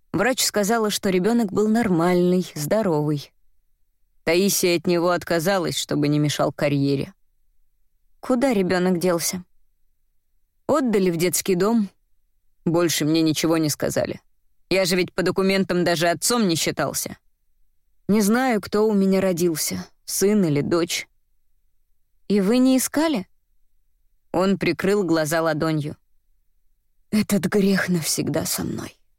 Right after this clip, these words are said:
Время было такое. Вам не понять, детка. Ну все, выпотрошила меня до дна. Сделка исполнена».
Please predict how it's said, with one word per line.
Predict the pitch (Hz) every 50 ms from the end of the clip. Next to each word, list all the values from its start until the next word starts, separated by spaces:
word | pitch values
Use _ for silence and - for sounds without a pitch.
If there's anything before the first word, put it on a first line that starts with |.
| _ _ _ _ _ _ _ _ _ _ _
Время | - 147 151 - 180 196 180 165 160
было | 143 156 143 - - -
такое. | - 160 151 - - - - - - - _ _ _ _ _ _ _ _ _ _ _ _ _ _ _ _ _ _ _ _ _ -
Вам | 170 208 254 269 269
не | 269 240
понять, | - 277 269 262 269 285 269 220 - - -
детка. | 151 156 175 170 160 - - - - - 190 - _ _ _ _ _ _ _ _ _ _ _ _ _ _ _ _ _ _ _ _ _
Ну | - 160 190 180
все, | 156 - - - - - - - _ _ _ _ _ _ _ _ -
выпотрошила | 190 226 208 - 190 - - - 147 - - 147 156
меня | 160 175 175 175 170 165
до | 151 - 170
дна. | 156 175 185 175 180 - - _ _ _ _ _ _ _ _ _ _ _ _
Сделка | 165 160 139 170 208 202 180 - 196 190
исполнена». | 180 - - 214 220 202 190 165 156 143 135 -